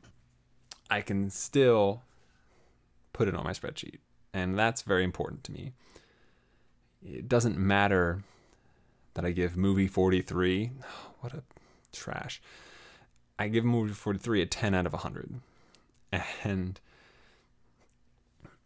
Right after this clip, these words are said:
you know, it sucks for everyone involved in that movie, but that's part of their filmography. They chose, well, ma-, maybe they didn't choose, but they were a part of that movie.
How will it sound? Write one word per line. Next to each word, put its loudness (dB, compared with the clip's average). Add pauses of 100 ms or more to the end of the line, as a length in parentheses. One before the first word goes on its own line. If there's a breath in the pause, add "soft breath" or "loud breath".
(160)
you -6
know, -4
it -4
sucks 0 (120)
for 4
everyone 2
involved 4
in 2
that -2
movie, -8 (1120 soft breath)
but 0 (100)
that's -2
part -4
of -6
their -4
filmography. -2
They 0
chose, 0 (960)
well, -16
ma-, -14
maybe 2
they 6
didn't 0
choose, 4
but -2
they 4
were 2
a -2
part -2
of -4
that -2
movie. -2